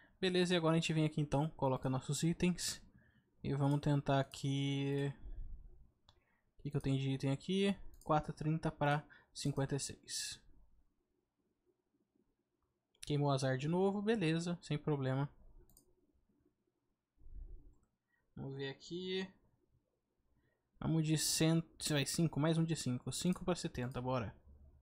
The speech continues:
É, parece que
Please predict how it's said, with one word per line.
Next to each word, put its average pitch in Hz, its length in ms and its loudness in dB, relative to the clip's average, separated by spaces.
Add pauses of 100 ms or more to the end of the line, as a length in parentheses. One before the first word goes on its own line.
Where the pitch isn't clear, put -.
(2250)
É, 127 140 -4
parece - 320 -4
que - 240 -2